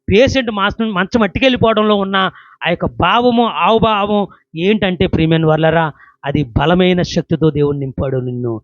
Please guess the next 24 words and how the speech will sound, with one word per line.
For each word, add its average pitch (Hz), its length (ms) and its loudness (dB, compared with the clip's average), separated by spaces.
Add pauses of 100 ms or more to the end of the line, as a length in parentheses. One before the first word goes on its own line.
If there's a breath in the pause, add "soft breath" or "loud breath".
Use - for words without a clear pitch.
(240)
అంటే 135 160 -2
ప్రతిదీ 151 540 2
తాలుకోగలుగుతావు, 139 840 0 (280 loud breath)
ప్రతిదీ 170 340 2
తట్టుకు-, 151 400 -2
తట్టుకోగలుగుతావు, 160 680 0 (280 loud breath)
ప్రతిదీ 226 360 2
కూడా 214 220 2
నువ్వు, 220 340 2 (460)
ఆ, 269 160 -2 (180)
సహించగలుగుతావు. 190 920 0
ఓర్పు, 190 500 2
సహనము 220 500 -4 (280 soft breath)
అన్నీ 214 420 0
కలిగింది 175 600 0 (300 soft breath)
ఆత్మవరం. 143 520 0
చప్పట్లు 143 260 0
కూడా 135 160 2
దేవుని 131 140 0
మహిమపరచండి. 127 640 -6 (340 soft breath)
ఆ 131 60 0
ఆత్మవరాన్ని 185 680 2
నువ్వు 180 200 0
పొందుకోగలిగితే 151 840 0